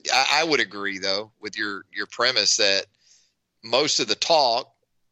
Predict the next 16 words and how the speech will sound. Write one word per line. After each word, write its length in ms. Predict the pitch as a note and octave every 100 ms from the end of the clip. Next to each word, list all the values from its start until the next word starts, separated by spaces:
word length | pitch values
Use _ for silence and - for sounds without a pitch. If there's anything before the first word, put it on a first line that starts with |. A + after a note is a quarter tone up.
| _
because 300 | A#2+ G#2+ B2
we've 160 | A2 A2
been 120 | G#2+
hearing 240 | G#2+ C3+
about 260 | A#2 G#2 G#2+
it 80 | -
for 120 | F#2
two 220 | - D#3
years, 760 | B2+ A2 C#3+ A#2 F#2+ F#2 - - _ _ _
is 200 | A2 G#2+
what 180 | G#2+ C3
is 120 | A#2
this 160 | A#2 -
guy 180 | G#2+
gonna 160 | G#2+ F2
run 280 | F#2+ A2